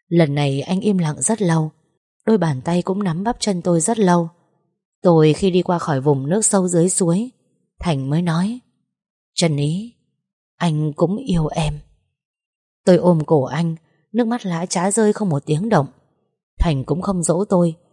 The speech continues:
cứ thế cõng tôi đi về phía trước. Anh kể cho tôi nghe những chuyện còn nhỏ, nói đến những ký ức của ngày xưa,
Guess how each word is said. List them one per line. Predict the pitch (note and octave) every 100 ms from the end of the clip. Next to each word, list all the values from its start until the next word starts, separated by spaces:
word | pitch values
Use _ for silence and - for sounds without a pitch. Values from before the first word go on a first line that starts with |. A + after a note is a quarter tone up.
| _ _
cứ | F#3+
thế | F#3 E3+
cõng | F3 E3 A3
tôi | A3 F#3
đi | F3
về | D3+ C#3
phía | C3 D3+ E3
trước. | A#3+ B3+ C#4 _ _ _ _ _ _
Anh | F3 E3
kể | F3 C3
cho | D#3+
tôi | F3 E3
nghe | E3+ E3
những | D#3+ F#3+
chuyện | G#3+ G3
còn | - D3+ C3+
nhỏ, | C#3+ C3+ A#2+ - _ _ _
nói | F#3 E3+
đến | E3+
những | F3+ G#3
ký | F3
ức | G3+ B3+ A3+
của | D#3
ngày | D3 C#3+
xưa, | C#3 - F#3 F3+